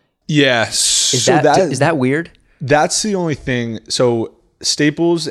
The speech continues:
Speaker 1: and M S G both, they do funky things with lighting. So it's a little bit different in those two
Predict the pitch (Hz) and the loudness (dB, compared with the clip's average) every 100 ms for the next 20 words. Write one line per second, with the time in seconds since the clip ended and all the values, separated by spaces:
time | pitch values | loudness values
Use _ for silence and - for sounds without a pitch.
0 | - 120 117 113 110 107 107 - 110 101 | -10 -8 -6 -4 -6 -4 -4 -6 -6 -8
1 | 92 110 98 90 - - - _ _ _ | -8 -4 -4 -4 -12 -20 -20 _ _ _
2 | - 123 110 120 - 123 113 110 117 113 | -2 -2 0 -2 -2 -4 -4 -6 -6 -4
3 | 98 92 95 92 90 - - _ _ _ | -6 -6 -4 -4 -6 -14 -20 _ _ _
4 | _ - 117 117 113 131 135 120 117 117 | _ -6 -6 -2 0 4 4 2 2 2
5 | - 107 104 101 101 95 - 104 98 98 | 0 -2 -4 -2 -2 -4 -6 -8 -8 -10